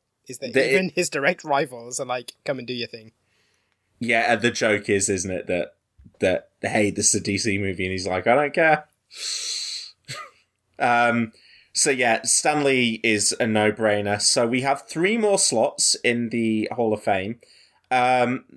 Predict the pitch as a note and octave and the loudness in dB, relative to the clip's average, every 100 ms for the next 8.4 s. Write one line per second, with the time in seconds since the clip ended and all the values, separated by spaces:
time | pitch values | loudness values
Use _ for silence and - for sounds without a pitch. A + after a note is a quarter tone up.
0 | D2+ A#2 C3+ C3 B2+ B2+ - B2 - - | -12 -6 0 2 4 2 0 -2 -2 -2
1 | A#2 B2 C#3+ C3 - A2+ G#2+ - F#2+ - | -2 0 0 0 -2 -2 -4 -2 -2 -4
2 | F#2+ G2+ F#2 - B1 G2 F#2+ F#2+ F#2+ F#2+ | -4 -2 -2 -4 -4 -2 0 0 0 0
3 | G2 G2+ F#2+ F#2 F2+ F2+ G#2+ A2 A2+ G#2 | -2 -2 0 0 0 0 2 4 6 4
4 | G2+ G#2 G2 G2 G2 - G2 G2 F#2+ F#2 | 2 0 0 0 -2 -4 -4 -4 -2 -4
5 | F2 - - _ - G2 G2 F#2+ - G2+ | -8 -14 -20 _ -2 2 4 2 -2 -6
6 | F2+ - E2+ A2+ A#2 C3 C#3 - - G2 | -2 -2 -2 0 0 0 -2 -4 0 2
7 | G2 F#2+ - - C3 - G#2+ A2+ A2 - | 4 2 0 -4 -2 -2 -4 -2 -4 0
8 | A2 G#2 G#2 | 2 4 2